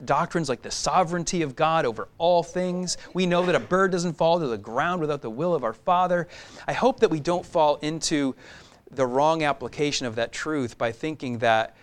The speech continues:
you know, everything is just automatic. It doesn't matter. I'm, I'm good. I've been told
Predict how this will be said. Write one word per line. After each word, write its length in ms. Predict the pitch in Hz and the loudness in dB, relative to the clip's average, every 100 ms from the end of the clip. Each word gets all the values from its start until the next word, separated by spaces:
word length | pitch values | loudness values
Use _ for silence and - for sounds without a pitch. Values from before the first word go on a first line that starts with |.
| - - | -20 -6
you 60 | |
know, 140 | 117 113 | 0 0
everything 400 | 147 151 170 147 | 2 0 0 -2
is 100 | 131 | -2
just 160 | 131 | 0
automatic. 480 | 127 120 120 113 113 | 2 2 2 2 0
It 40 | 127 | -4
doesn't 240 | 135 139 | -6 -2
matter. 380 | 123 120 117 123 | 0 2 0 0
I'm, 280 | 131 139 139 | -4 -4 -8
I'm 160 | 135 | -8
good. 220 | 123 143 131 | -2 0 0
I've 100 | 123 | -2
been 100 | 117 | -6
told 380 | - 131 127 | -2 0 -2